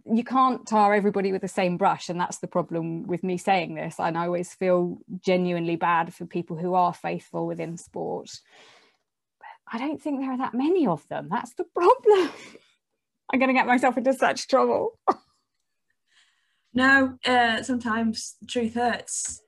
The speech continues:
Speaker 2: Um, the truth is the truth, and you can't go around that. Um, it's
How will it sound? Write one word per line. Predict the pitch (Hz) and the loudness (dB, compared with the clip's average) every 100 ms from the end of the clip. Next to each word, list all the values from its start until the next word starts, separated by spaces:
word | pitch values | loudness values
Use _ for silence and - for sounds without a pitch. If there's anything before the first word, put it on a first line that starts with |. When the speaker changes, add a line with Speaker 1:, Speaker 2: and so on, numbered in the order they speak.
| - | -2
Speaker 2:
Um, | 196 190 95 92 92 185 - _ - - _ - | 0 0 -6 -8 -10 -12 -16 _ -16 -16 _ -10
the | 214 | -6
truth | - 226 220 | 0 0 -2
is | 208 | -6
the | |
truth, | 190 220 208 - | -8 -8 -8 -8
and | 190 | -10
you | |
can't | 190 196 196 190 - _ _ _ _ - | -8 -8 -8 -10 -14 _ _ _ _ -12
go | 190 185 | -6 -4
around | 190 196 175 | -2 -4 -4
that. | 170 180 - - | -4 -4 -8 -10
Um, | 180 180 175 175 - | -8 -8 -10 -18 -14
it's | 185 - - - - - | -12 -10 -8 -8 -12 -16